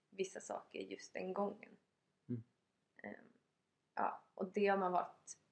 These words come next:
Speaker 1: att kalla för andedop. Och begreppet finns i Bibeln, sen är frågan hur man ska använda det.
Speaker 2: Mm.
Speaker 1: Ehm,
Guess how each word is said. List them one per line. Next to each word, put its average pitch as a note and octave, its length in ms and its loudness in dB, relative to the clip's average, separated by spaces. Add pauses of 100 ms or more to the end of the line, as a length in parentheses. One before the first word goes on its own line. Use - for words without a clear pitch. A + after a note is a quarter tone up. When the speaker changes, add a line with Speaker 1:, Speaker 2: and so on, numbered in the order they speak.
Speaker 1:
att - 180 -4
kalla F3+ 280 2 (120)
för - 240 -2 (360)
andedop. F#3 600 0 (160)
Och F#3+ 80 -14
begreppet G3+ 420 2
finns F3+ 240 -4
i F#3+ 60 -2
Bibeln, G#3 340 0
sen F#3 200 -2
är F#3+ 40 0
frågan F3+ 440 -4
hur G3 120 -2
man F3+ 80 -6
ska - 140 -2
använda G3+ 340 2
det. - 100 -10 (500)
Speaker 2:
Mm. A#2 220 6 (380)
Speaker 1:
Ehm, F3 260 -4